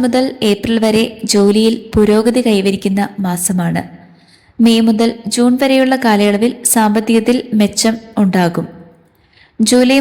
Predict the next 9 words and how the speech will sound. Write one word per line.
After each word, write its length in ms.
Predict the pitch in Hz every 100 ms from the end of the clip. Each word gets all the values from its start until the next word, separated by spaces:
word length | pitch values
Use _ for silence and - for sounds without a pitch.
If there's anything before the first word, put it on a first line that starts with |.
| 277
മുതൽ 200 | 262 269 - 220
ഓഗസ്റ്റ് 340 | 208 214 240
വരെ 160 | 220 226 233 220
നിങ്ങൾ 220 | 214 208 214 - 220
ആരോഗ്യത്തിൽ 540 | 220 226 233 240 240 247 - -
ശ്രദ്ധിക്കണം. 600 | 185 175 202 190 175 175 - - - - - -
സെപ്റ്റംബർ 440 | - 247 254 262 277 277
മുതൽ 200 | 269 277 277
ഒക്ടോബർ 360 | 214 - 220